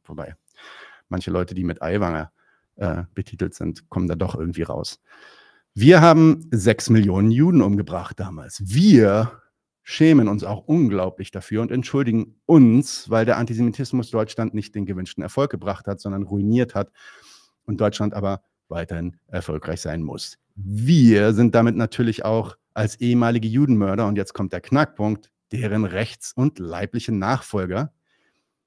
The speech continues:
Als diese sind wir die absoluten Experten in der Antisemitenfahndung und entdecken diese, und damit zurück zum Ausgangspunkt, folgerichtig nicht nur bei heutigen pro-palästinensischen Demonstrationen,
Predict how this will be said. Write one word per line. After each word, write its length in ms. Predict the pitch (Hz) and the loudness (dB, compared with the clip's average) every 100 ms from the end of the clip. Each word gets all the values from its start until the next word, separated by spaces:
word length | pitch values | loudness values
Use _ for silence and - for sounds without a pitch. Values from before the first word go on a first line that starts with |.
| _ _ _ | _ _ _
Als 260 | 107 104 | -8 -6
diese 300 | - 131 123 | -2 -2 0
sind 180 | 113 113 | 0 0
wir 160 | 107 107 | 0 -4
die 160 | 85 - | -6 -4
absoluten 600 | 120 123 - 123 123 123 | -4 -4 -4 -2 -2 -2
Experten 600 | 107 - - 110 113 - | -6 -8 -6 -2 -2 -4
in 140 | 110 107 | -4 -2
der 100 | - | -2
Antisemitenfahndung 1080 | 104 101 101 107 - 95 101 92 90 90 | -4 -4 -2 -4 -4 -10 -10 -10 -10 -12
und 180 | - 98 | -14 -12
entdecken 400 | 95 92 110 104 | -8 -6 -4 -4
diese, 420 | 101 107 98 98 - _ | -4 -4 -4 -6 -10 _
und 200 | 101 95 | -12 -8
damit 200 | 87 87 | -8 -10
zurück 240 | - 101 | -8 -8
zum 140 | - 82 | -6 -6
Ausgangspunkt, 640 | 87 - 90 - 87 - | -6 -10 -14 -12 -14 -14
folgerichtig 640 | - - 110 107 104 101 - | -10 -2 0 0 -4 -8 -4
nicht 300 | 104 135 - | -2 -2 -2
nur 100 | 175 | 0
bei 160 | 156 | 0
heutigen 400 | 123 127 113 104 | 2 0 -2 -6
pro-palästinensischen 840 | - 107 - 90 95 98 95 90 92 | -6 -8 -6 -8 -8 -8 -8 -8 -10
Demonstrationen, 880 | 87 87 - - - 127 135 131 127 | -8 -10 -12 -16 -10 -2 0 0 -4